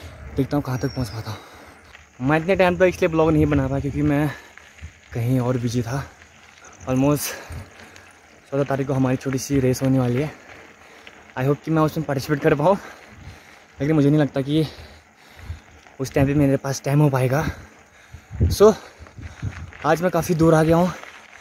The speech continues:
और मेरे पास मेरी पानी की बोतल भी नहीं है और मुझे बहुत प्यास भी लगी है। इसमें ज़्यादा लॉन्ग नहीं मार रहा हूँ और ना ही मैं आज डाउनहिल मारने वाला हूँ, क्योंकि काफ़ी टाइम बाद मैंने साइकिल पकड़ के तो मैं एकदम से डाउनहिल नहीं मार सकता, क्योंकि इसमें थोड़ा रिस्क भी होगा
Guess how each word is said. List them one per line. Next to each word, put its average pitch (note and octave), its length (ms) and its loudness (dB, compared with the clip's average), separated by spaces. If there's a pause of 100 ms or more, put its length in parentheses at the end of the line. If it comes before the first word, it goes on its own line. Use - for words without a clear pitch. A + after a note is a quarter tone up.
(440)
और D3+ 120 4
मेरे E3 140 6
पास D#3+ 220 6
मेरी E3+ 140 4 (100)
पानी D#3+ 160 2
की E3+ 80 2
बोतल D3+ 280 4
भी D3+ 80 2
नहीं C#3+ 180 6
है C3 160 0 (1500)
और D#3+ 100 2
मुझे E3 160 0
बहुत C3+ 280 0
प्यास D3 220 -2
भी D3 160 2
लगी C#3 180 2
है। - 300 -4 (2000)
इसमें D3 200 0
ज़्यादा E3+ 260 6
लॉन्ग E3 260 6
नहीं F3+ 100 4
मार F3+ 200 6
रहा D#3+ 80 6
हूँ F3+ 140 2 (160)
और E3 120 8
ना E3 120 4
ही D#3+ 140 2
मैं E3+ 120 2
आज E3 160 6
डाउनहिल D3+ 360 4
मारने D3 240 2
वाला C#3+ 140 2
हूँ, D3+ 80 0
क्योंकि D3+ 280 0 (840)
काफ़ी E3+ 200 6
टाइम F#3 220 4
बाद F3+ 80 6
मैंने F#3 140 4
साइकिल F3+ 240 2
पकड़ E3+ 240 2
के D#3 60 -4
तो F3 80 -2
मैं F3+ 120 2
एकदम F3 240 2
से E3+ 100 -4
डाउनहिल D#3 320 4
नहीं D3 120 4
मार D3 120 2
सकता, C#3 180 -4
क्योंकि C#3+ 360 -2
इसमें C#3+ 220 -2
थोड़ा C#3 160 -2
रिस्क C3 300 -2
भी D#3+ 120 2
होगा C#3 280 4